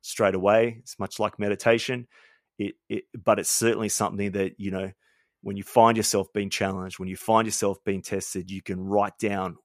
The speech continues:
what is the thought that just happened. And then you can start to challenge that thought, describe the situation, describe the hot thought, w-, break it down, and actually look at the evidence.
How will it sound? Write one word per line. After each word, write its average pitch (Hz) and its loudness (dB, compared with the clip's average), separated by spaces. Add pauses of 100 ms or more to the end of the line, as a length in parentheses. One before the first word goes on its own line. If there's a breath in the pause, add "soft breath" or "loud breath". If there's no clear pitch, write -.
what 110 0
is 101 -2
the - -10
thought 98 -2 (500)
that 98 0
just 87 -4
happened. 110 -6 (680)
And 101 -6 (840)
then 107 6
you 101 0
can 98 -4
start 90 0
to - -14
challenge 92 -4
that 95 -2
thought, 98 0 (760 soft breath)
describe 104 2
the 98 -10
situation, 95 -6
describe 101 0
the - -10
hot - 0
thought, 98 0 (500 soft breath)
w-, - -6 (240)
break 110 6
it 104 -6
down, 104 0 (140)
and 113 -2
actually 120 -2
look 113 0
at 113 -6
the 101 0
evidence. 90 -6